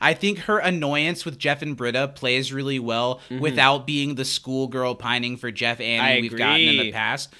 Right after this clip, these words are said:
Speaker 1: I think they handle it pretty well in this episode. And, in fact, I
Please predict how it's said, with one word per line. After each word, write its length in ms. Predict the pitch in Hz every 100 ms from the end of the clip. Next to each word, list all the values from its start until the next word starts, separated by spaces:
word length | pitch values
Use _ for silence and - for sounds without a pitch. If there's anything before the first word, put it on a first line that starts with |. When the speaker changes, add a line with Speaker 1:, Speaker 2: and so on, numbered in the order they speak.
| - -
Speaker 1:
I 120 | 160
think 200 | 220 202
they 140 | 196
handle 300 | 165 156 147
it 80 | 131
pretty 180 | - 139
well 180 | 120 120
in 60 | 120
this 140 | 113
episode. 380 | 117 - 120 113 - -
And, 260 | 247 302 262
in 100 | 202
fact, 500 | 190 220 240 233 - - - -
I 440 | 160 165 190 220